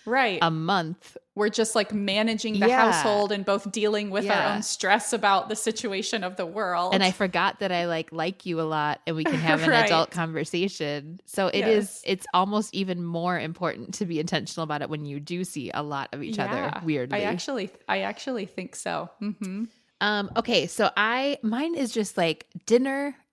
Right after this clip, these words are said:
Speaker 2: and food in general. I am
Speaker 1: Oof.
Speaker 2: stuck in this weird vegetarian place of,
Speaker 1: Oh,
Speaker 2: I, I mean, I'm
Speaker 1: yes.
Speaker 2: still, we've talked about this, the dinner episode.
Speaker 1: We've
Speaker 2: It's
Speaker 1: chatted
Speaker 2: just,
Speaker 1: about this.
Speaker 2: I'm still in
Speaker 1: Mm-hmm.
Speaker 2: the place. And I, I really have realized part of it is just because it's summertime.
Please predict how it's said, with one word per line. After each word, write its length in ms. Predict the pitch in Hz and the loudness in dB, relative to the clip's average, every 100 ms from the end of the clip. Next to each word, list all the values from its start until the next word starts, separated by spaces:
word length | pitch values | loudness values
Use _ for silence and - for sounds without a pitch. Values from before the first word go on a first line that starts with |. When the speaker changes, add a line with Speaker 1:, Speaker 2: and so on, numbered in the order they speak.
| - | -8
Speaker 2:
and 200 | 180 160 | -4 -6
food 460 | - 233 247 254 233 | -4 -4 -2 -2 -2
in 240 | 185 175 170 | -4 -4 -2
general. 600 | 240 247 262 254 262 247 | -2 0 -2 -2 -2 -2
I 80 | 196 | 0
am 120 | 196 | 2
Speaker 1:
Oof. 280 | 262 302 285 | 2 2 4
Speaker 2:
stuck 320 | 240 240 - | 4 2 0
in 160 | 226 208 | 0 0
this 280 | 202 190 - - | -2 -4 -10 -8
weird 580 | 190 202 202 202 190 - _ | -4 0 0 0 -4 -10 _
vegetarian 840 | 185 190 185 185 196 196 202 202 208 | -2 -2 -2 -4 -2 0 0 0 -2
place 400 | - 202 208 - | -2 -2 -2 -4
of, 340 | - 196 180 180 | -2 0 2 0
Speaker 1:
Oh, 200 | 320 269 | -2 2
Speaker 2:
I, 120 | 208 285 311 | 4 4 4
I 40 | 240 | 4
mean, 160 | 247 | 6
I'm 100 | 233 | 4
Speaker 1:
yes. 80 | 247 | 2
Speaker 2:
still, 240 | - 277 | 0 0
we've 120 | 202 208 | 2 0
talked 240 | 247 247 | 0 0
about 120 | 247 | -4
this, 140 | 240 226 | -4 -6
the 160 | 220 | -4
dinner 240 | 202 220 214 | 0 0 0
episode. 500 | 170 160 - 147 233 | -2 -2 -2 -2 0
Speaker 1:
We've 100 | 247 | -2
Speaker 2:
It's 140 | - | 0
Speaker 1:
chatted 160 | 226 208 | 0 0
Speaker 2:
just, 40 | 202 | -2
Speaker 1:
about 280 | 180 185 | -6 -6
this. 380 | 190 185 - - - | -8 -8 -10 -8 -2
Speaker 2:
I'm 140 | 208 | -2
still 220 | 214 240 | 2 2
in 60 | 233 | 4
Speaker 1:
Mm-hmm. 80 | 226 | 0
Speaker 2:
the 60 | |
place. 480 | - 180 165 165 - | 0 0 2 -2 -4
And 120 | 208 202 | -2 0
I, 140 | 202 - | 0 0
I 140 | 180 214 | 2 2
really 440 | 214 185 180 175 | 2 0 2 0
have 320 | 175 160 160 | 0 -2 -2
realized 560 | 156 156 147 147 147 - | -4 -2 -2 -4 -6 -8
part 220 | - 160 | -4 -2
of 100 | 160 | -2
it 80 | 156 | -2
is 140 | 151 | -2
just 180 | 147 - | -4 -10
because 240 | 139 143 131 | -8 -8 -8
it's 160 | - | -10
summertime. 540 | 123 - 120 156 - | -10 -10 -10 -12 -12